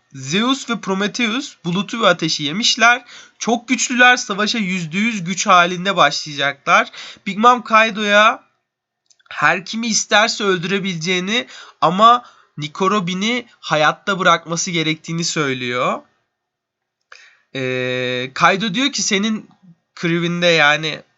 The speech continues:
e, tayfanda üç gözlü bir kız yok muydu?" diyor. "O," diyor, "okuyamaz mı?" diyor, "bu şeyleri?" diyor.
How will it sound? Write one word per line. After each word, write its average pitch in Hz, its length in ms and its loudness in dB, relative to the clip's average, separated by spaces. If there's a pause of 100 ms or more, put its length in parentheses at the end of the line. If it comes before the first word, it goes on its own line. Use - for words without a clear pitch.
(120)
e, 110 420 -6
tayfanda 165 680 0
üç 165 260 -8
gözlü 165 340 -2
bir 180 120 -6
kız 165 240 -6
yok 226 220 0
muydu?" 220 360 -2
diyor. 156 380 0
"O," 160 220 -2
diyor, 175 180 -2
"okuyamaz 208 640 2
mı?" 175 160 -6
diyor, 135 200 -6
"bu 135 80 -8
şeyleri?" 127 500 -8
diyor. 180 280 -8